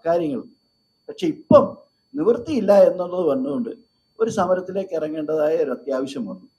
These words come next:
ഡീസലിന്റെയും പെട്രോളിന്റെയും വില കൂടിയാൽ ഈ ഒരു, ഒരു കിച്ചണിൽ നിന്ന് ഈ നടക്കുന്ന ഇവന്റ് നടക്കുന്ന സ്ഥലത്തേക്ക് എട്ടും പത്തും ട്രിപ്പ് അടയ്ക്കേണ്ടതായിട്ട് വരും. അപ്പൊ ഒരു അഞ്ച് കൊല്ലത്തെ മാറ്റം എടുത്ത് കാണുകയാണെങ്കിൽ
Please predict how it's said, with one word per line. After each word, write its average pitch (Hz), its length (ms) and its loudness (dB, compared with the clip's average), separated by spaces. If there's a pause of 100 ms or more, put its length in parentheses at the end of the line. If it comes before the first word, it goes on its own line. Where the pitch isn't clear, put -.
(420)
ഡീസലിന്റെയും 185 600 2
പെട്രോളിന്റെയും 196 500 0
വില 180 160 8
കൂടിയാൽ 180 540 2 (160)
ഈ 160 220 -4 (120)
ഒരു, 170 160 -6 (180)
ഒരു 175 240 0 (240)
കിച്ചണിൽ 185 500 -4
നിന്ന് 185 420 0
ഈ 175 280 -4
നടക്കുന്ന 165 420 -2
ഇവന്റ് 175 360 0
നടക്കുന്ന 170 400 -4
സ്ഥലത്തേക്ക് 170 680 -4
എട്ടും 190 320 -8
പത്തും 185 280 -4
ട്രിപ്പ് 170 320 2
അടയ്ക്കേണ്ടതായിട്ട് 185 560 -2
വരും. 135 200 -4 (960)
അപ്പൊ 143 200 0
ഒരു 202 120 6
അഞ്ച് 208 320 2
കൊല്ലത്തെ 220 600 2
മാറ്റം 185 440 0
എടുത്ത് 202 220 -6
കാണുകയാണെങ്കിൽ 185 720 0